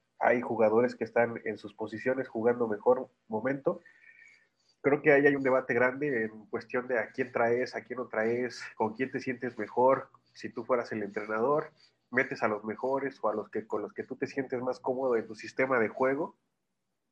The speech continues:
Y son partidos ganables, como lo dice Jorge. Espero que se ganen, porque si se ganan en esta fecha fifa, pues prácticamente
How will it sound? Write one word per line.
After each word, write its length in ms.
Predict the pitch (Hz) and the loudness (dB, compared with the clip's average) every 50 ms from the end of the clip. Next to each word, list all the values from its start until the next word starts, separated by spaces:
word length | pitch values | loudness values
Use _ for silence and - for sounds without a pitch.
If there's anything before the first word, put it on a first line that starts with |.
| _ _ _ _ _ _ - | _ _ _ _ _ _ -4
Y 400 | 147 135 139 147 151 147 147 - - - - _ _ _ _ - - _ _ _ - | 2 4 6 6 6 6 6 4 -2 -10 -20 _ _ _ _ -20 -20 _ _ _ 2
son 120 | 196 196 | 4 6
partidos 380 | 196 208 202 - 202 196 175 151 | 6 6 6 8 8 8 8 8
ganables, 440 | 156 160 175 190 196 202 190 - | 6 6 8 6 8 8 6 4
como 160 | - - 139 131 | 4 0 2 2
lo 100 | 127 135 | 2 2
dice 260 | 151 151 - - 147 | 0 0 0 -2 -2
Jorge. 560 | - - 180 - - - 196 202 196 - - _ _ _ _ _ _ _ _ _ _ _ - | 2 2 2 2 4 4 4 4 2 -4 -12 _ _ _ _ _ _ _ _ _ _ _ -2
Espero 440 | 127 127 117 - - 160 170 175 170 | -2 -2 0 6 8 8 8 8 6
que 100 | - 135 | 2 0
se 140 | - 131 123 | 0 2 4
ganen, 460 | 143 151 156 165 175 180 - - _ _ - | 6 4 4 4 0 -4 -4 -12 _ _ 0
porque 960 | - 123 117 123 - 127 123 127 127 127 127 127 123 120 117 107 - - _ _ | 0 0 0 0 0 2 2 4 4 4 4 4 2 2 0 -2 -4 -10 _ _
si 160 | - - - | -18 -14 -12
se 180 | 107 - - 117 | -8 -2 0 2
ganan 320 | 135 147 156 170 160 139 | 2 4 4 4 2 0
en 120 | 123 120 127 | 0 -2 -2
esta 220 | 139 139 - 143 | -4 -4 -4 -6
fecha 280 | - - 147 - 156 139 | -6 -6 -4 -4 -4 -2
fifa, 320 | 160 160 151 160 156 156 | -2 -2 -2 -2 -4 -4
pues 140 | - 123 - | -6 -12 -8
prácticamente 840 | - 131 135 - - - - 131 123 139 139 135 - 135 135 147 143 | -4 -6 -6 -6 -6 -2 0 0 0 0 -4 -6 -2 -2 -2 -2 -2